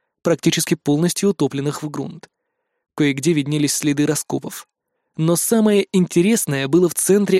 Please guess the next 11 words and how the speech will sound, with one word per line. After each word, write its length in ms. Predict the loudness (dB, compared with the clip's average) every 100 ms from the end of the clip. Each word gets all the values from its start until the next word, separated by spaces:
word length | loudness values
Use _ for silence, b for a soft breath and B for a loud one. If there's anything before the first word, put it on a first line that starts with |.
| 2
этого 320 | 0 2 0
круга. 440 | 2 -2 -2 -10 -16 _ _ _ _ _ -2
Там, 300 | 0 0 -4 _ _ _ _
прямо 300 | 2 4 4
в 60 | 2
воздухе, 600 | 0 0 -2 -12 -12 -12 _ -6
сантиметрах 640 | 0 2 4 2 0 -2
в 60 | 0
тридцати 440 | -2 0 0 0
над 180 | -4 0
почвой, 460 | 0 0 -4 -10